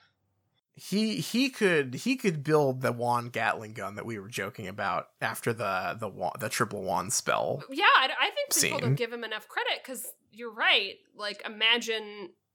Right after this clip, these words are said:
Speaker 2: how big a spell he could make with all those wands.
Speaker 1: <laughs> He could, he could just, like, make, like, Sentinel Beam and destroy Voldemort with one Avada Kedavra. Like,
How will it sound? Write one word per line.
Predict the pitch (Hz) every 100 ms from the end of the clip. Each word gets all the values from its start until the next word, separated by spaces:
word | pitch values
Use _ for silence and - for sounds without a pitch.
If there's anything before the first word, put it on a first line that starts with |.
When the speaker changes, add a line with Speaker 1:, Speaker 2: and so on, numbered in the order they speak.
| -
Speaker 2:
how | 220 202
big | 196 202
a | 185
spell | - 262 277
he | 208
could | - 185
make | 180 170 190
with | 180
all | 180
those | 180 165
wands. | 277 320 185 175 185 202 - - - - - - - _ _ _ _
Speaker 1:
<laughs> | - - 659 932 855 _ _ - 427 - 571 - -
He | - 285
could, | 359 - 392 415 330
he | 233 247
could | 359 262
just, | 285 254
like, | 220 175
make, | 156 170 180 175
like, | 170
Sentinel | - - 160 190 175 131
Beam | 123 135 120 117
and | 120
destroy | 127 131 - - - 131 143 147 139
Voldemort | 131 143 135 123 104
with | 120
one | 127 131 139
Avada | 131 127 123
Kedavra. | 131 123 120 127 107 101 135 175 -
Like, | 143 127 -